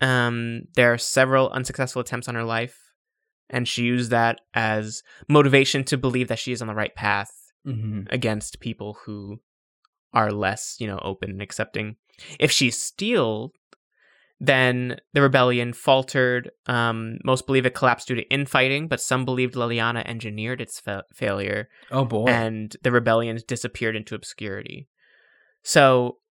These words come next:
Speaker 1: in the steeled version, the rebellions were sort of, like, quashed, whereas in
Speaker 2: Mm-hmm.
Speaker 1: the inspired version, they're sort of there, but Liliana doesn't let it get to her. So, there's, like, good and bad in both.
Speaker 2: Mm-hmm.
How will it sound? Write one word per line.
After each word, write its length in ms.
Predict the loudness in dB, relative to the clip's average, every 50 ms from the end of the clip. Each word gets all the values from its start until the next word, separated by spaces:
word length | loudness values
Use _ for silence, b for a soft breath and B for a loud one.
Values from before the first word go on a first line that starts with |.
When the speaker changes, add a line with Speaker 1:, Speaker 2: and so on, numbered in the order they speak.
| _ _ _ 2
Speaker 1:
in 140 | 4 4 4
the 80 | 4
steeled 460 | 2 0 -2 0 2 4 4 4 4 6
version, 420 | 6 4 4 4 0 -4 -4 -2
the 80 | -2 0
rebellions 760 | 2 2 2 2 2 2 2 2 0 -2 -4 -6 -8 -10 -8
were 140 | -8 -8 -6
sort 240 | -6 -6 -6 -6
of, 100 | -6 -6
like, 340 | -4 -6 -6 -6 -8 -12 -18 -20 -20 _ _ _ _ -14
quashed, 960 | -12 -12 -12 -14 -4 2 4 4 6 6 4 0 -2 -6 -12 -14 -14 -18 -20 -20 _ _ 0
whereas 360 | 4 6 8 8 8 6 6
in 60 | 4
Speaker 2:
Mm-hmm. 60 | 4
Speaker 1:
the 80 | 4 4
inspired 480 | 2 0 0 0 2 4 4 4 4 6
version, 580 | 4 4 4 2 0 -4 -4 -4 -6 -10 -4 0
they're 140 | 2 2 2
sort 220 | 0 -4 -6 -6 -6
of 120 | -6 -6
there, 480 | -4 -2 0 2 2 2 0 -2 -4 -8 -16 -4 _
but 140 | 0 0 2
Liliana 360 | 2 0 0 0 0 -2 -2
doesn't 240 | -4 -6 -8 -8 -8
let 100 | -8 -8
it 100 | -8 -8
get 160 | -10 -10 -8 -8
to 100 | -8 -6
her. 280 | -6 -6 -6 -8 -10 _ _ _ _ _ _ _ _ _ _ -12
So, 600 | -6 -2 2 4 4 4 4 2 0 -4 -10 -14 _ _ _ _ _ _ 4
there's, 160 | 4 6 6
like, 180 | 4 2 2 4
good 200 | 4 4 6 4
and 140 | 2 2 4
bad 280 | 4 4 4 2 0
in 120 | -4 -8 -8
both. 480 | -8 -8 -8 -8 -8 -10 -16 -20 _ _ _ _ _ _ _ -8
Speaker 2:
Mm-hmm. 340 | -6 -4 -4 -4 -6 -8 -10